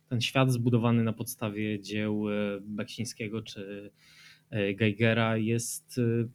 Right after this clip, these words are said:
czymś, co tak jakby ty eksplorujesz. Ty to widzisz, ty to chłoniesz.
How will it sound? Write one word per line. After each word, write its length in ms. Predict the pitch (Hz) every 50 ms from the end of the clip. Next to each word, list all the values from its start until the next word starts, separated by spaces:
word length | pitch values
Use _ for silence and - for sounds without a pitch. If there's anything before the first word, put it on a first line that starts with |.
| _ _ _ _ _ _ _ _ _ _ _ _ _
czymś, 380 | - - - 135 139 143 135 -
co 300 | - - 135 127 120 127 - _ _ _ _ _ _ _ _ _ _ _ _
tak 120 | 135 131
jakby 280 | 135 127 127 131 131 127 127 127 - - _ _ -
ty 180 | 147 143 - - -
eksplorujesz. 840 | 135 - - - - 143 139 143 147 131 113 98 90 - - - _ _ _ _ _ _ _ _
Ty 80 | -
to 200 | 117 - 131 120
widzisz, 520 | 117 113 123 123 123 127 135 156 160 - -
ty 100 | - -
to 80 | 131
chłoniesz. 720 | 120 - - 135 131 131 131 135 151 175 208 208 - -